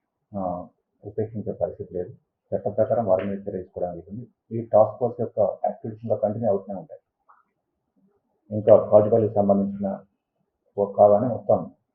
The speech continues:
ఈ డివిజన్లో, సంగారెడ్డి డివిజన్లో ఉన్న వాటికి సంబంధించి, మిగతా మండలంలో ఉన్న వాటికి సంబంధించి కూడా అన్నీ ఇదే విధంగా మేము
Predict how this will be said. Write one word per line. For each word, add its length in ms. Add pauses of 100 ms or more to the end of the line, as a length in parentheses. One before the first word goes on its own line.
(280)
ఈ 40
డివిజన్లో, 440
సంగారెడ్డి 440
డివిజన్లో 300
ఉన్న 140
వాటికి 360
సంబంధించి, 540 (220)
మిగతా 260
మండలంలో 360
ఉన్న 140
వాటికి 240
సంబంధించి 320
కూడా 80
అన్నీ 260 (340)
ఇదే 140
విధంగా 240
మేము 200